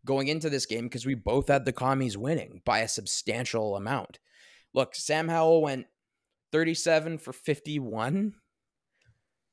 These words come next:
Look, fifty-one pass attempts, that's ridiculous.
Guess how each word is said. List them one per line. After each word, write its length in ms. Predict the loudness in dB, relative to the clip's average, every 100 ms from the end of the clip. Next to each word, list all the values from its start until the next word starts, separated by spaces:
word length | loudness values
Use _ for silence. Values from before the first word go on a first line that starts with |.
| -4
Look, 380 | -2 -2 -4 -18 _ _ _ _ _ _ _ _ _ _ _ _ _
fifty-one 760 | -20 2 4 4 2 2 2 2
pass 280 | 2 0 0
attempts, 460 | -4 -4 -4 -6
that's 340 | -4 -2 -2 -6
ridiculous. 640 | -6 -6 -8 -12 -14 -16